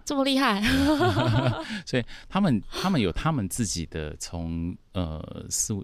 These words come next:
Speaker 2: 四五十年前，甚至是二三十年前的一些老客户培养起来的，
Speaker 1: 嗯哼。
Speaker 2: 他们的一些革命情感。
Speaker 1: 嗯。
Speaker 2: 所以说他们会有他们自己的客群。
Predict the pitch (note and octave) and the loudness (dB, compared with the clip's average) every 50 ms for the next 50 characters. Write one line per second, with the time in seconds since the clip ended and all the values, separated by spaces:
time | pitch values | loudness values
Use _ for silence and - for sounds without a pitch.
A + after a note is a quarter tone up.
0 | - - - - - A#2+ G#2 F2 D2+ - - E2 D#2+ D#2+ D#2 - - D2+ D2+ D2+ | -6 -2 0 0 0 0 0 -2 -2 -2 -2 -4 -4 -4 -6 -6 -8 -10 -10 -10
1 | D2 D#2+ F2+ F#2 F2 E2+ E2+ F#2+ - G2+ - G2+ F2+ E2+ E2+ D#2+ D#2 D2+ D2 - | -10 -8 -6 -6 -4 -4 -6 -6 -6 -6 -4 -4 -4 -4 -4 -6 -6 -6 -8 -8
2 | E2 D#2 D#2 D#2 - F2+ E2 E2 C#2+ C2+ C#2+ - - E2+ D2+ D2+ E2 D#2+ - - | -8 -8 -8 -8 -6 -4 -4 -4 -6 -8 -10 -10 -8 -8 -6 -6 -6 -4 -2 -2
3 | D#2+ D#2 E2 E2 E2 - - - - - - - - - B3 A#3+ A#3+ A#3+ A3 G#3 | -2 -2 -2 -4 -6 -6 -8 -8 -10 -14 -16 -8 -2 0 2 2 2 2 2 2
4 | F#3 E3+ D#3 D#2+ - D#2 D#2 E2 E2+ - - D#2+ D#2+ - - - D#2 D2+ D#2+ E2 | 2 0 0 -4 -6 -8 -10 -10 -10 -8 -8 -8 -8 -8 -8 -8 -6 -6 -4 -4
5 | D#2+ D#2 - - - D#2 D2+ - - - - - - - - A#3+ B3+ B3+ A#3+ A#3 | -4 -4 -4 -4 -4 -6 -10 -8 -8 -10 -10 -10 -10 -2 0 0 2 2 2 0
6 | A3+ A3 A3 F2+ F2+ F2 D#2+ - - E2 E2 D#2+ - F#2+ F2+ E2 D#2 - F2+ E2+ | 0 0 0 0 0 0 -2 -4 -4 -6 -6 -4 -4 -4 -4 -4 -4 -2 -4 -4
7 | D2 C#2+ - - E2+ D#2 D2+ - - F2 D2 C#2 - - - - - E2+ D2+ C#2 | -4 -4 -6 -6 -6 -6 -4 -6 -6 -6 -6 -6 -8 -12 -12 -8 -4 -4 -4 -4
8 | - - - - - - | -6 -10 -12 -12 -12 -14